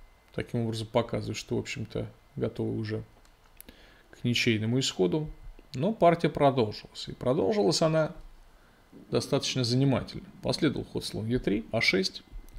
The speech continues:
конь С три и ферзь С семь. Таким образом, черные установили контроль над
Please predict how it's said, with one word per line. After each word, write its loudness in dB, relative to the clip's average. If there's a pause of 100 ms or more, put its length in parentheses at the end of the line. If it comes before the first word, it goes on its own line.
(140)
конь 0
С 4
три 0 (2250)
и 2
ферзь 4
С 2
семь. 4 (1120)
Таким 4
образом, 2
черные 2
установили 0
контроль 0
над -4